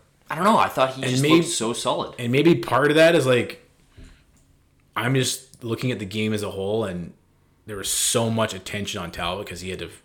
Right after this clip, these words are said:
Speaker 2: he was forced to make, what, forty-three saves?
Speaker 1: Yeah, see,
Speaker 2: That,
Speaker 1: that's
Speaker 2: that maybe it just, it kinda blew it out of proportion for me.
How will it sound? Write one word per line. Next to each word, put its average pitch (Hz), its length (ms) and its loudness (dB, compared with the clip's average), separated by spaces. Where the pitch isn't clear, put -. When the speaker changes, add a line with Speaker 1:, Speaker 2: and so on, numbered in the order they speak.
Speaker 2:
he 104 80 -12
was 92 160 -8
forced 101 320 -8
to 98 80 -8
make, 85 200 -10
what, - 140 -10
forty-three 95 460 -10
saves? 107 420 -6
Speaker 1:
Yeah, 120 260 2
see, 101 200 -2
Speaker 2:
That, 160 200 4
Speaker 1:
that's 120 160 2
Speaker 2:
that 123 60 0
maybe 135 260 4
it 117 60 0
just, 110 300 -2
it 101 340 -12
kinda 107 300 -2
blew 95 320 -2
it 104 40 2
out 101 60 -2
of 101 60 -4
proportion 101 420 -6
for 92 140 -12
me. 107 260 -8